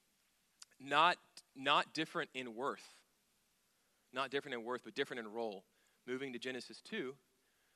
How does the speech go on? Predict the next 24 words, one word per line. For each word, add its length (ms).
we 100
get 140
a 60
zoom 260
lens. 240
Again, 280
how 200
did 140
that, 240
where 140
God 220
created 280
man 140
and 80
woman 260
both 220
in 60
his 120
image, 240
how 120
did 120
that 180
happen? 480
Well, 300